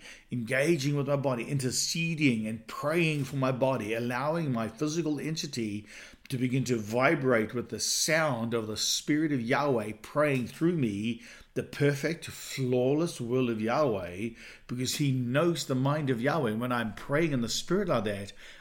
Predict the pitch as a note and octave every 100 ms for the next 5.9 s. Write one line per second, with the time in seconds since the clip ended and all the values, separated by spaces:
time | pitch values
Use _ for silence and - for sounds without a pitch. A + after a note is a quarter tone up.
0 | - C3+ C3+ C3+ B2+ C3+ D3+ E3 C#3+ C#3+
1 | - D3 C#3 - C#3 C3+ A2+ D#3 C#3+ G2+
2 | C#3 C#3 B2+ A#2 G2+ C#3 - A#2 G2+ A#2
3 | C3 B2+ F2 D2+ - - - - - F#2
4 | A#2+ F#3 F3+ C#3 B2 - - F#3 F#3 -
5 | G3 A#2+ - B2 B2+ D#3+ - A#2+ -